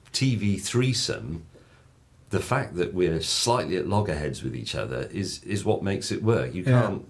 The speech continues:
Speaker 1: you know, it's like the old adage in business about people in a room agreeing and, you know, all but one of them is redundant.
Speaker 2: Yes.
Speaker 1: Um, it's a bit like that. So I'd say we're not,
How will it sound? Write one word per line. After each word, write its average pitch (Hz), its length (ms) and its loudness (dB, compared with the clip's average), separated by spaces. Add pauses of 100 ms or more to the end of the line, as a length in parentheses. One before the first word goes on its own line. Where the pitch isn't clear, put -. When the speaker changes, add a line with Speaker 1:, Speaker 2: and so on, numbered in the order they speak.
Speaker 1:
you 90 160 -4
know, 107 120 4
it's 107 140 2
like 117 140 2
the 101 100 2
old 98 220 2
adage 90 340 0
in 90 120 0
business 82 360 0
about 80 280 0
people 85 260 -4
in 82 80 0
a 82 80 0
room 85 260 0
agreeing 82 460 2
and, 76 280 -6
you 78 120 -6
know, 78 200 -2 (1300)
all 95 140 4
but 82 160 2
one 82 100 4
of 80 100 0
them 80 140 2
is 80 140 0
redundant. 92 500 2 (260)
Speaker 2:
Yes. 120 440 2
Speaker 1:
Um, 87 380 0 (580)
it's 110 160 -2
a - 20 0
bit 107 160 2
like 98 220 2
that. 113 260 0
So 107 380 4
I'd 104 180 0
say 120 480 0 (100)
we're 110 200 2
not, 135 260 0